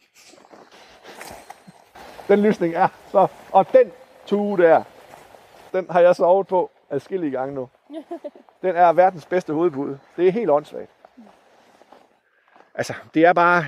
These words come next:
igen, prøv at se det der med også, at hvis du kigger her, vi står på noget tørt lige nu, men lige derhenne, der er der pjaskvådt, fordi det er sådan en gammel klitlavning. Vi står på hævet havbund her.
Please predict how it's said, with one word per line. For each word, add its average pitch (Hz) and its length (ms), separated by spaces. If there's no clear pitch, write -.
igen, 165 240
prøv 220 100
at 185 80
se 185 180
det 180 160
der 180 60
med 175 140
også, 160 340
at - 140
hvis 151 120
du 160 100
kigger 190 220
her, 160 140
vi 139 100
står 214 180
på 151 100
noget 147 160
tørt 151 280
lige 156 140
nu, 156 300
men 175 220
lige 262 120
derhenne, 165 420
der 180 60
er 170 40
der 151 60
pjaskvådt, 156 520
fordi 156 160
det 180 80
er 202 40
sådan 190 120
en 160 40
gammel 156 240
klitlavning. 113 680
Vi 127 60
står 208 200
på 143 100
hævet 165 300
havbund 147 400
her. 107 180